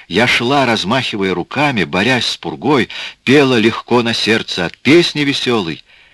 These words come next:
глядела на переливающиеся занавеси северного сияния, бросалась на снег и смотрела в высоту.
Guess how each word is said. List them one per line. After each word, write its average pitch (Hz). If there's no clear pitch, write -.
глядела 107
на 92
переливающиеся 98
занавеси 110
северного 98
сияния, 107
бросалась 101
на 82
снег 143
и 85
смотрела 95
в 87
высоту. 82